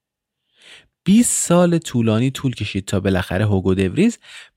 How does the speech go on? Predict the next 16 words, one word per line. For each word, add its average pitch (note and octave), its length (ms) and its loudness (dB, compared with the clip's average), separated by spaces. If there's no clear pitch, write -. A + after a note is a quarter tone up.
به A3 120 2
نظریهٔ G#2 920 0
انتقال F#2 480 -4
صفات G2 400 -6
موروثی G2+ 540 -4
مندل E3+ 380 -2
ایمان F#2 340 -2
بیاره. F#2 400 -12
ولی D3 180 4
برای G#2 280 0
گیاهشناس G2+ 640 -2
انگلیسی F#2 500 -6
ویلیام G2 340 -4
بیتسون G2+ 400 -4
فقط - 300 -4
حدود C3+ 400 -2